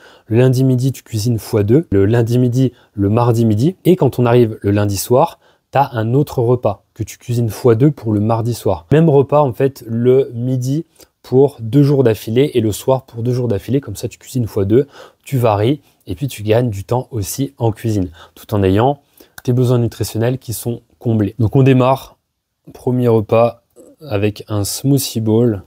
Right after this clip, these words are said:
banane, noix et pommes. Donc smoothie bowl, c'est quoi ? En fait, c'est, euh, des aliments que tu vas mixer dans un blender pour faire un smoothie.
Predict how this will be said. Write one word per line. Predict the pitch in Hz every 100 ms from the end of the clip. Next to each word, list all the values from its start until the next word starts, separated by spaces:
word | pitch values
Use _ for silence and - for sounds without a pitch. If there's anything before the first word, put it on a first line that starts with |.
| -
banane, | 113 110 113 110 113 117 _
noix | 110 107 110 110 107 _
et | 107 107 - _
pommes. | - 107 92 _ _
Donc | 110 104
smoothie | 139 143 -
bowl, | 135 135
c'est | 131 107
quoi ? | 127 135
En | 117
fait, | 120 110
c'est, | - 117 110
euh, | 104
des | 101 107
aliments | 117 123 131
que | -
tu | - 107
vas | 101
mixer | 110 131 - 131 123
dans | 107 101
un | 101
blender | 104 104 113
pour | 117 -
faire | 110
un | 101
smoothie. | - 104 - 151